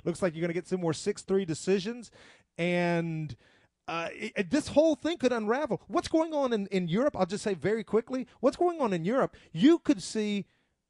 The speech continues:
before the next presidential election an entirely different world. Governments could fall in Europe this, uh, winter because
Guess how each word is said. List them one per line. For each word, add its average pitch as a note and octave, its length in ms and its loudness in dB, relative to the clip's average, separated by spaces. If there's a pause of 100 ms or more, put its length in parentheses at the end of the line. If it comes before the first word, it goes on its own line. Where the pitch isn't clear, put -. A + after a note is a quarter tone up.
(160)
before G#3 300 4
the G3+ 40 4
next F#3+ 180 4
presidential E3+ 520 0 (140)
election D3+ 580 -2
an D#3 80 -4
entirely F3 340 -2
different D3+ 280 -4
world. C3 320 2
Governments C4+ 400 2
could - 160 0
fall E3 500 4
in D3 160 -4
Europe E3 280 2 (100)
this, C3 380 -2
uh, C3 220 -2
winter C#3+ 380 -2
because C#3+ 560 -2